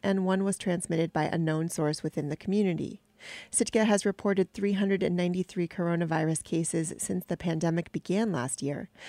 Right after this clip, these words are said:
As of Monday afternoon, five cases are active, according to the city's covid dashboard. Sealaska shareholders have elected two new directors to the Alaska Native Corporation's Board of Directors.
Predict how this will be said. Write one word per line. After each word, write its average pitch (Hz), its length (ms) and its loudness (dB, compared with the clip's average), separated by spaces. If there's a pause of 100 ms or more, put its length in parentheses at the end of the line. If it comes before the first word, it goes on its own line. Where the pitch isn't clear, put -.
(200)
As 170 180 4
of 170 140 2
Monday 165 280 2
afternoon, 190 680 2 (100)
five 214 300 2
cases 196 400 0
are 196 100 2
active, 156 500 -2
according 165 380 -2
to - 100 -6
the 147 80 0
city's 151 360 -2
covid - 480 -4
dashboard. - 560 -6 (1300)
Sealaska 247 600 4
shareholders 214 640 2
have 196 220 2
elected 185 640 0
two 233 260 0
new 214 200 6
directors 180 600 0
to - 120 -4
the 156 160 2
Alaska 160 420 0
Native 160 360 0
Corporation's 165 720 0
Board 175 280 4
of - 200 0
Directors. 156 680 0